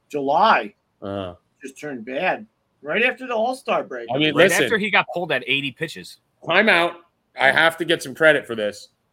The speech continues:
Speaker 2: When he started the All-Star game, I said, "I want run in the first inning 'cause this guy's due to regress, and it starts today." And he got fucking hit around in the All-Star game. I said, "That's gonna fuck him up for the second half." And he hasn't been as bad as I thought, but he's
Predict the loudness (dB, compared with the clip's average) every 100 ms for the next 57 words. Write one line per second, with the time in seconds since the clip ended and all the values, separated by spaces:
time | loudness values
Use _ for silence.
0 | _ _ _ -4 -2 -2 -4 2 6 6
1 | 4 2 2 2 0 0 2 -2 -6 -4
2 | -4 -2 -2 0 0 -2 -4 -4 -6 -6
3 | -8 -6 -6 -6 -8 -8 -10 _ _ -4
4 | -2 -2 -2 0 0 -2 -4 -8 -6 -8
5 | -4 -4 -4 -8 -10 -8 -6 -6 -8 -10
6 | -6 -8 -10 _ _ _ _ -10 -8 -4
7 | -4 -4 -4 -6 -4 -4 -4 -4 -4 -4
8 | -4 -4 -4 -4 -4 -4 -8 -8 -6 -4
9 | -4 -6 -10 -8 -8 -6 -8 -8 -14 -12
10 | -10 -10 -10 -10 -10 -12 _ _ -10 -6
11 | -2 0 -2 -4 -6 -8 -8 -12 -8 -6
12 | -6 -8 -10 -8 -6 -6 -8 _ _ _
13 | -6 -4 -4 -6 -8 -16